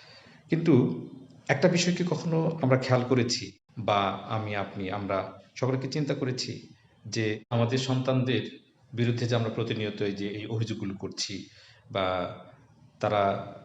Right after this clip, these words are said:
যে এই খারাপ অভ্যাসগুলোকে তারা সঙ্গী বানিয়ে নিয়েছে, এর জন্য আসলে তারা যাতে এরকম খারাপ পথে না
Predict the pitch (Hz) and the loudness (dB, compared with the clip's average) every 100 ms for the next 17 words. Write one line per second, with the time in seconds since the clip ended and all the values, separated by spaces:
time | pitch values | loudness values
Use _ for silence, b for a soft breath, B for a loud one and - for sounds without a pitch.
0 | - 120 117 117 113 - 113 120 - 123 | -8 -4 -2 -2 -4 0 2 2 2 0
1 | 113 127 131 - 117 120 120 98 - - | 2 2 2 2 2 2 2 -2 -4 -10
2 | - _ - 107 - 143 147 139 120 123 | -18 _ -6 -4 0 2 4 6 6 6
3 | 120 110 98 - 92 - - b b b | 6 4 0 -6 -10 -12 -20 b b b
4 | b b b _ - 170 170 185 170 120 | b b b _ 2 4 4 4 4 4
5 | - - - - - - - 117 - 120 | 2 -2 -10 -16 -20 -20 -6 -4 0 2
6 | 120 120 120 - - - - _ - 120 | 2 2 -2 -8 -16 -20 -20 _ 0 2
7 | 120 123 - 123 127 123 117 117 113 117 | 4 2 2 0 0 -2 0 -2 0 0
8 | 110 110 - 104 101 | 0 -2 -2 -4 -4